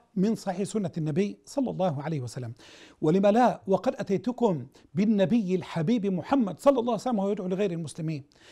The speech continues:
يعني مثلًا بالنسبة لداوس، والنبي صلى الله عليه وسلم يدعو لها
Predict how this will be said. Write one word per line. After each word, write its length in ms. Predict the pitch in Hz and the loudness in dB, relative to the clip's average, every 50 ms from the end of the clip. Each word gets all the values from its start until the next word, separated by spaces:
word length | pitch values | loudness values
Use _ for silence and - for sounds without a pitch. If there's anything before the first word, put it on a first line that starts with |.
| - _ - | -18 _ 4
يعني 280 | 160 170 185 190 175 | 6 6 6 6 6
مثلًا 440 | 175 226 247 - 220 196 165 147 - - _ - | 6 4 6 6 4 2 2 0 -6 -10 _ -4
بالنسبة 380 | 180 202 226 226 - 220 190 - | -2 0 0 -2 -2 -4 -4 -2
لداوس، 520 | 202 196 185 185 196 180 143 - - - - _ _ _ _ - - _ | -4 -2 0 0 0 -2 -2 -6 -12 -18 -20 _ _ _ _ -20 -6 _
والنبي 420 | - 170 190 202 196 254 254 226 | 2 4 4 6 4 4 2 2
صلى 220 | 180 - 240 233 196 | 0 -2 -4 -4 -2
الله 220 | 170 190 220 202 | -2 -2 -2 -2
عليه 140 | 180 196 190 | -2 -4 -4
وسلم 460 | 180 - - 220 190 156 143 131 127 - _ _ _ _ _ _ - | -2 0 0 0 0 -2 -4 -6 -10 -12 _ _ _ _ _ _ -2
يدعو 720 | 170 170 220 269 262 208 196 220 - 185 233 233 208 185 | 4 6 8 8 8 6 2 -2 -2 0 0 2 2 4
لها 380 | 180 - 226 175 151 - 120 | 4 4 4 4 2 0 -6